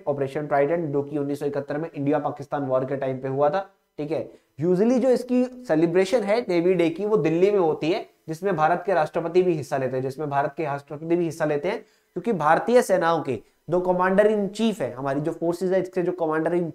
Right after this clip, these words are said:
chief है, that is the president of India। ये by default है, हम सबको पता है ये चीज,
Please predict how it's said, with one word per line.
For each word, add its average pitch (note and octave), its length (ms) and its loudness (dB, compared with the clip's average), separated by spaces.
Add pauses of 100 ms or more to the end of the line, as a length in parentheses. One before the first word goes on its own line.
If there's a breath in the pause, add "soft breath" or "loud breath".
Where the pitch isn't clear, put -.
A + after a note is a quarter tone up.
chief G#3+ 240 -4
है, F#3+ 140 -6 (320 soft breath)
that D#3 120 0
is D#3 100 0
the E3+ 140 0
president D3 380 0
of C#3+ 140 2
India। A2 220 -4 (160)
ये D3+ 80 2
by D#3 220 6
default E3+ 400 2
है, G#3 220 -2
हम D#3+ 120 -4
सबको D3+ 260 -2
पता D#3 220 2
है E3 100 6
ये D#3+ 60 2
चीज, G3+ 300 -4